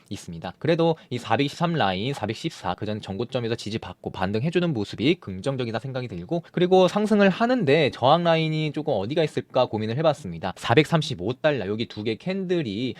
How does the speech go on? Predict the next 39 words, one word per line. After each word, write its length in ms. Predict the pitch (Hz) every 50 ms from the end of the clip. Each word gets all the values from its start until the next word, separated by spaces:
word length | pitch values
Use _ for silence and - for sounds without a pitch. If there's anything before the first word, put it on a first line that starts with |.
| - -
거래량이 480 | - - 104 120 135 135 131 135 131 127
거의 240 | - 101 101 104 127
일억 200 | 151 160 143 101
오천 360 | 98 - - 117 113 117 107
주, 240 | 110 110 110 110 117
일억 240 | 135 160 160 -
주 120 | - 156 131
이상 380 | 85 85 98 98 - 160 151
나왔던 500 | 135 98 92 95 98 - - 139 139 117
매물의 420 | 87 87 98 120 143 156 151 147 143
형성이 340 | 180 196 196 202 180 165 -
되어 200 | - 101 104 117
있기 180 | 107 - 110
때문에 520 | - _ - 185 202 170 117 117 170 170 -
이 100 | 127 120
사백삼십오 800 | 170 - - 95 98 135 127 - 147 139 131 - 104 90 95 113
달러 260 | - - 135 131 127 123
돌파 400 | - 98 90 - - 117 104 85
여부가 800 | 82 101 - 113 117 - - 87 80 85 101 131 160 185 175 -
정말 440 | - - 101 98 110 131 156 180 143
이번 160 | 95 104 104
주 100 | - -
중요하고 680 | 95 - - 95 101 98 90 87 82 139 160 175 190 190 - _ _ -
지금 380 | - - 110 104 85 90 104
오일선 300 | 117 120 - - 117 107
아래로 320 | 87 85 87 104 123 139 135
하나, 320 | 156 170 165 147 - 165
둘, 240 | - 131 131 110 95
셋, 220 | - - 165 143
네 220 | 101 87 90 104 123
번째 640 | 135 139 151 151 143 - - 107 87 85 104 127 120 -
오일선 360 | 98 110 117 - 135 120 101
아래로 360 | 80 85 92 110 135 165 160
거래가 300 | - - 95 98 104 104
되고 240 | - - 92 98 90
있기 200 | 80 - 120 107
때문에 760 | - _ 175 180 185 196 190 170 117 90 90 113 143 175 196 - - - - -
이번 320 | - 101 120 120 127 127
주에 360 | - - 110 117 139 160 180